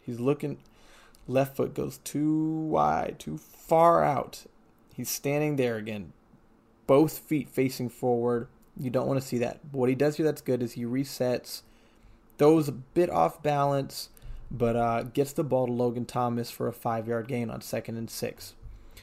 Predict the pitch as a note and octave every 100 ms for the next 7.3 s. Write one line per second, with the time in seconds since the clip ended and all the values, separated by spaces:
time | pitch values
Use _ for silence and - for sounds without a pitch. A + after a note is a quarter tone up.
0 | - - A#2 A2 C3 - A#2+ A2 A#2 B2+
1 | B2 B2+ B2+ - B2+ B2 A#2 B2 C#3 B2
2 | C3 A#2 A#2 A#2 A#2 B2+ A#2 A#2+ A#2+ A#2
3 | - A#2 - B2 - A#2+ A2+ A#2 B2+ A#2+
4 | - - B2 B2+ - - - - - -
5 | - B2 A#2+ A#2 - B2 A#2+ - A#2+ B2+
6 | A#2 - D3 E3 D#3 D3 - B2+ A#2+ -
7 | A#2+ A#2 -